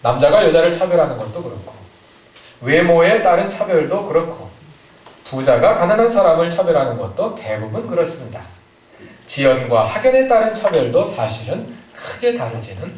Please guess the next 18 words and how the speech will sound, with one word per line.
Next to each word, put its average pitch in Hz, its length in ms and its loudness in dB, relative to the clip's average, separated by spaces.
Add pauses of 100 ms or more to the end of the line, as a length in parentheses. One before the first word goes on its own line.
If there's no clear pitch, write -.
(140)
않습니다. - 600 -14 (840)
무엇보다도 160 720 2 (380)
우리 180 180 -4
기독교인들이 - 1000 -4 (320)
하나님의 226 840 0
은혜로 175 540 2
얻은 160 640 -2
부와 151 500 4
권력과 123 720 0
명예를 135 420 -6
가지고 147 460 -4
다른 123 280 -6
사람들을 113 580 -10
차별하거나 113 880 -8 (800)
하나님의 202 500 2
은혜로 143 400 4
얻은 123 220 -2
특권을 123 720 -6